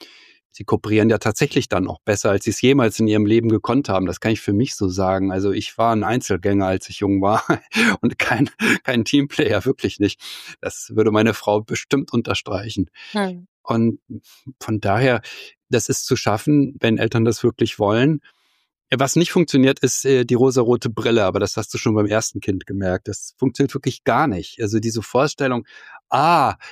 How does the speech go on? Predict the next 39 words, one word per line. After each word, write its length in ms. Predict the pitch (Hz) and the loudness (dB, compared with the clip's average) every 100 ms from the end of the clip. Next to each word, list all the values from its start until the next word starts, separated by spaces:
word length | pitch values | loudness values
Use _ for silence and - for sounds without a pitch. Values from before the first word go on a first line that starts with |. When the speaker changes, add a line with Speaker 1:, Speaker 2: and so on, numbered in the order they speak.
| - | -6
Speaker 1:
wir 120 | 113 | -6
streiten 320 | - 107 127 | 0 0 2
uns 160 | 123 123 | 0 2
ja 80 | |
ganz 180 | 113 110 | 2 0
schrecklich 380 | - 113 - 110 | 0 -4 -4 -4
und 60 | 104 | 0
alles 180 | 107 113 | -2 -4
ist 140 | - | -4
ganz 180 | 110 101 | -4 -4
schlimm, 280 | - 123 123 | -2 0 2
dann 100 | 98 | 0
kriegen 160 | 104 | -2
wir 60 | 92 | -2
ein 80 | 90 | 0
Kind, 200 | 220 240 | 0 2
dann 120 | 208 | 2
wird 140 | 233 | 2
das 100 | 226 | 0
bestimmt 420 | - 196 - 185 - | -2 -4 -2 -4 0
gut.“ 360 | 175 139 90 - - 220 214 | 2 2 0 -10 -6 -4 -4
Die 60 | |
Speaker 2:
Mhm. 40 | 208 | -2
Speaker 1:
gibt 220 | - 196 | -4 -2
es 140 | 151 | -2
ja 80 | 165 | 0
leider 380 | 143 131 160 156 | 4 4 2 2
immer 240 | 151 160 95 | 0 0 -2
noch 260 | 90 85 | -4 -8
und 160 | 117 107 | -10 -4
das 180 | - 123 | -2 -2
ist 140 | 151 - | -4 -4
natürlich 400 | 135 - 117 - | -4 -2 -4 -4
genau 400 | 120 104 107 107 | -4 0 -2 -4
falsch. 560 | - 113 107 92 82 - - - - - - | -10 -6 -2 -2 -4 -14 -20 -20 -20 -20 -2
Alle 200 | 139 180 | 0 0
Probleme, 680 | - 165 151 135 139 104 90 | -2 -6 2 4 4 4 0
die 160 | 107 | -2
es 280 | 110 113 - | -2 -4 -6